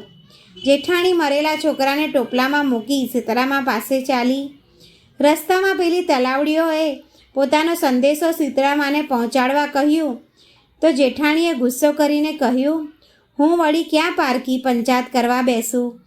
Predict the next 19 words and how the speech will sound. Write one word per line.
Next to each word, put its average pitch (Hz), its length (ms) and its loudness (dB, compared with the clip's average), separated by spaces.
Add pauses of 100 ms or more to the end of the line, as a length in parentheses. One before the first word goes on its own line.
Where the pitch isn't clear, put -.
(320)
હું 269 140 0
તો 339 120 4
આ 294 220 0
ચાલી." 247 560 -2 (520)
આગળ 294 360 0
જતા 339 320 0
પેલા 311 280 0
આખલા 285 480 -2
મળ્યા 294 460 0 (360)
તો 302 100 2
જેઠાણીએ 285 640 0
કહ્યું, 277 600 0 (300)
"હું 311 160 2
કાંઈ 311 240 0
તમારી 294 420 0
વાત 277 300 0
સાંભળવા 254 480 0
નવરી 262 400 0
નથી." 277 460 -2